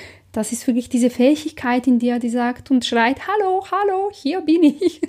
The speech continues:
<laughs> Entfalte mich bitte, gib mir Raum, trainiere mich. Ich kann das auch, ich bin da.“ Ja, also nimm das zur Kenntnis. Das ist wirklich etwas, was dir das, die Magie des Lebens öffnen wird. Und, ähm,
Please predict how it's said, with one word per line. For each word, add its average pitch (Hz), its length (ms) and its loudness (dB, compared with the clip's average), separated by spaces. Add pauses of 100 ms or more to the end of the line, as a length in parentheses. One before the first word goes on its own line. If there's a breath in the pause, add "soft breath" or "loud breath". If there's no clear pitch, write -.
(200)
<laughs> - 260 -14
Entfalte 294 600 2
mich 277 240 2
bitte, 247 340 0
gib 247 220 -2
mir 254 340 4
Raum, 220 400 0
trainiere 226 520 2
mich. 226 440 -2
Ich 233 240 0
kann 208 240 -4
das 202 240 -8
auch, 202 380 -6
ich 208 220 -6
bin 190 180 -2
da.“ 180 280 -4 (720)
Ja, 196 280 -4 (380 loud breath)
also 214 360 -2
nimm 247 320 6
das 247 200 0
zur 233 120 -8
Kenntnis. 226 540 -2
Das 233 320 -6
ist 240 340 0
wirklich 233 320 -2
etwas, 220 340 -8
was 226 160 -8
dir 214 140 -4
das, 208 300 -10 (240)
die 247 200 6
Magie 240 460 2
des 240 240 -4
Lebens 233 480 0 (200)
öffnen 262 440 4
wird. 220 340 -2 (580 loud breath)
Und, 214 500 4
ähm, 202 440 -2